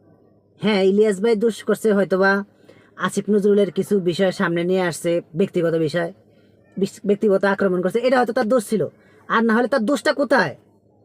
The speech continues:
এটা তো বলতে হবে। আর ইলিয়াস, ইলিয়াস ভাই, এ, দাবি তুলছে যে এই সাবেক বিচারপতি খায়রুল হকের পিএস কিভাবে, কিভাবে আসিফ নজরুলের পিএস হয়, এই উত্তর কি দিবে শাহেদ আলম ভাই? এই উত্তর কি আপনি দিবেন?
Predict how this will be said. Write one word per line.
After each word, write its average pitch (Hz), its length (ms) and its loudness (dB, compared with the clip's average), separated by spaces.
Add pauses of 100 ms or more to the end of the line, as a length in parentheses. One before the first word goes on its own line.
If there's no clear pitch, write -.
(140)
এটা 202 140 -2
তো 226 100 -2
বলতে 247 260 2
হবে। 165 280 0 (760)
আর 208 400 2
ইলিয়াস, 226 300 0 (100)
ইলিয়াস 233 300 0
ভাই, 247 360 -2 (360)
এ, 185 220 0
দাবি 214 260 2
তুলছে 214 300 2
যে 208 320 2 (800)
এই 180 520 0
সাবেক 185 540 0
বিচারপতি 208 500 0
খায়রুল 202 340 2
হকের 214 220 0
পিএস 220 400 0 (360)
কিভাবে, 277 480 2 (440)
কিভাবে 254 460 2
আসিফ 208 320 -2
নজরুলের 226 360 2
পিএস 214 340 0
হয়, 143 120 0 (240)
এই 214 120 4
উত্তর 214 200 -2
কি 220 140 -4
দিবে 220 280 2
শাহেদ 190 240 -2
আলম 208 200 2
ভাই? 160 200 0 (460)
এই 190 80 2
উত্তর 196 140 -4
কি 220 100 2
আপনি 214 180 0
দিবেন? 220 320 2